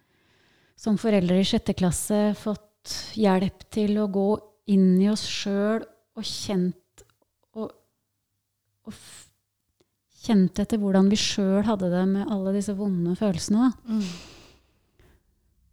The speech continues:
Speaker 1: Så, så blir det lettere å være barnet også.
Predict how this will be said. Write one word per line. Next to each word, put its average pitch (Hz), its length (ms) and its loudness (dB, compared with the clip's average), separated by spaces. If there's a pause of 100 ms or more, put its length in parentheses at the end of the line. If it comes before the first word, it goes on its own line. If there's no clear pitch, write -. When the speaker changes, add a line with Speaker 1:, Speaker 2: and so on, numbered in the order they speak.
(600)
Speaker 1:
Så, 233 260 -2 (840)
så - 160 -2
blir 185 480 6
det 240 140 4
lettere 196 600 0
å 240 180 2
være 240 340 2
barnet 208 480 4
også. 339 300 4